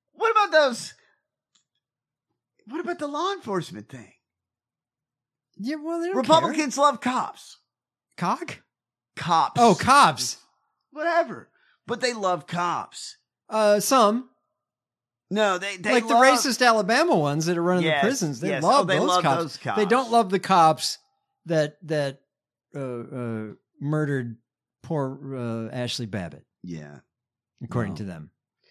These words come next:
Speaker 1: These are some, you know, it's a shame. Is Matt Gaetz gonna go down to the jail?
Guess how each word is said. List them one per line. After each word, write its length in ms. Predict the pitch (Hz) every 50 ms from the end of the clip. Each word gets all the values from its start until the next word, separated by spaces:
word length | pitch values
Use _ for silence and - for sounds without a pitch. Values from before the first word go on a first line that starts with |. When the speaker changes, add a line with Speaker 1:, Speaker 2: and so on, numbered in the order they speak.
| _ _ _ _ _ _ _ _ _ _ _ _ _
Speaker 1:
These 280 | - 127 156 165 147 151
are 60 | 135
some, 360 | - - 117 95 87 85 - _ _ _ _ _ _ _
you 200 | - 104 95 87
know, 340 | 80 76 73 73 71 65 65 _ _ _ _ _ _ _ _ _ _ _ _ _ _ _ _ _ _ _ _
it's 180 | - 127 123 131
a 60 | 131
shame. 280 | 107 - 156 147 147 139 151
Is 160 | 165 120 123
Matt 260 | 147 175 220 208 165
Gaetz 320 | 123 107 110 127 160 -
gonna 160 | - - 170 170
go 140 | 170 190
down 200 | 175 175 175 170
to 120 | 175 - -
the 80 | -
jail? 500 | 160 151 - 165 170 185 214 247 233 196